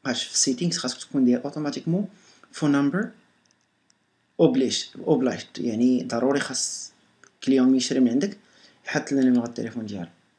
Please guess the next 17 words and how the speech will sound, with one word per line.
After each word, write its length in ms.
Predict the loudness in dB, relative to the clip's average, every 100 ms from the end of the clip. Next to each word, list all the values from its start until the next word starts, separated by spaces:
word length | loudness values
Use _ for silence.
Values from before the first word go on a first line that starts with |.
| -16 -12
الوغ، 180 | -10
هادي 200 | -10 -10
غتكون 260 | -10 -10 -10
في 60 | -8
السيتينغز، 560 | -6 -6 -8 -10 -10 -12
نقدروا 260 | -6 -2
نديروها 200 | -2 -2
في 60 | -6
شي 100 | -10
فيديو 220 | -8 -10
اخر. 180 | -12 -18 _ _ _ _
كتكليك 460 | -8 -6 -8 -8 -8
على 220 | -4 -6
تشانج، 440 | -4 -2 -2 -4 -10
ها 80 | -12
هي 140 | -12
هنا، 220 | -12 -16